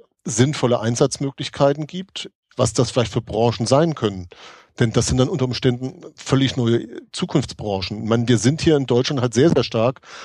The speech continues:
auf diese industrielle Produktion fixiert.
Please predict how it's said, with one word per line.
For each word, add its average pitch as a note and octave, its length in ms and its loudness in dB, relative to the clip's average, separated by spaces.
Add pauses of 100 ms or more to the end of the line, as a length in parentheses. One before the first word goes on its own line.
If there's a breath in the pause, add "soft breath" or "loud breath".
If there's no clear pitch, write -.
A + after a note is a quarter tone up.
(140 loud breath)
auf A#2 200 0
diese C3 280 -2
industrielle A#2+ 800 2 (160)
Produktion C3 840 0
fixiert. C3 840 0